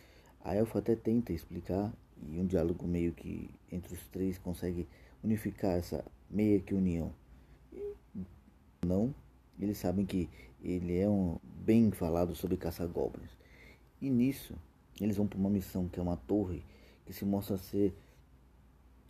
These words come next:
mais ou menos uma antiga civilização ou construção de um povo que unificava as raças através do desenho. Só que, decorrente ao ocorrido, eles vão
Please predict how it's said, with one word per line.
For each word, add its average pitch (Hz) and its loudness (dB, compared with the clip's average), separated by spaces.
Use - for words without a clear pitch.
mais 95 -4
ou 98 0
menos 104 2
uma 107 2
antiga 92 0
civilização 98 -2
ou - -6
construção 95 -2
de 95 -8
um 98 0
povo 92 0
que 92 -8
unificava 92 -2
as 82 -10
raças 92 -4
através 95 0
do 104 0
desenho. 95 2
Só - -4
que, 113 -6
decorrente 95 -4
ao 90 -4
ocorrido, 82 -4
eles 82 -8
vão 87 -2